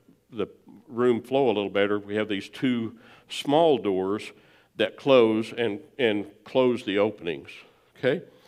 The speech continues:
Now, what you do is you, if, when you go in, you open those doors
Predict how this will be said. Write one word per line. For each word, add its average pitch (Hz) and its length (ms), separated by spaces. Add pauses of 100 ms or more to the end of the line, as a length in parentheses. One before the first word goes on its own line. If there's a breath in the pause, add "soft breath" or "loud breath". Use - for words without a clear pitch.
(180 soft breath)
Now, 107 260 (2000)
what 135 200
you 113 200
do 127 340
is 104 200
you, 110 200
if, 117 220
when 120 140
you 98 100
go 101 220
in, 113 360 (600 soft breath)
you 92 120
open 110 240
those 139 220
doors 107 420